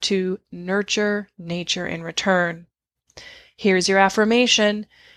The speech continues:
"Nature nurtures me, and I nurture nature in return." So,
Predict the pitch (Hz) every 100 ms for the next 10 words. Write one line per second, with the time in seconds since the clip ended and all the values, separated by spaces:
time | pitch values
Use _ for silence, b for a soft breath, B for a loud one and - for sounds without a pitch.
0 | b b 214 240 247 269 269 285 262 202
1 | 214 214 190 185 190 196 208 233 233 -
2 | 190 190 196 190 190 202 220 - 185 196
3 | 196 196 196 196 202 - 185 185 - 185
4 | 185 190 247 - 175 175 170 175 _ 165
5 | - 165 - - 185 _ _ _ _ _
6 | _ _ _ _ _ _ _ B B B
7 | B B B B - - 269 262 262 254